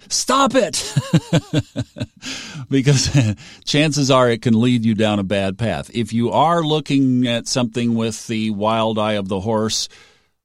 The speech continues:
put a stop limit on it. How much are you willing to go down that path? Second thing, if you find yourself in a position where you need to come to your senses,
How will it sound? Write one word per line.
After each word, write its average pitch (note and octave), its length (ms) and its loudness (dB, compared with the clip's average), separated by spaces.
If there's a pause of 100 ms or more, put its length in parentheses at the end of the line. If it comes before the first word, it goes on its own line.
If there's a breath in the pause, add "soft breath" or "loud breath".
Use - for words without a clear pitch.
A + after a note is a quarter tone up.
(100)
put C3 120 -8
a A#2 60 -4
stop G2 460 -2
limit F2 260 -2
on C#2+ 160 -6
it. - 300 -12 (180)
How G#2+ 140 -6
much G2 400 -2
are E2 60 -6
you E2 140 -8
willing F2 360 -4
to D#2+ 60 -10
go F2 160 -6
down E2+ 260 -4
that D#2+ 240 -8
path? B1 500 -12 (880)
Second D3+ 420 -2
thing, B2+ 360 0
if G#2+ 200 -6
you A#2 120 -2
find B2 440 0
yourself A2+ 640 -2
in G#2+ 120 -2
a F#2+ 40 -6
position G#2+ 520 -4
where G#2+ 120 -6
you G2+ 160 -4
need A2+ 340 -2
to A2 380 -2 (380 soft breath)
come D3 220 0
to A2 80 -6
your F2 160 -2
senses, D#2 680 -6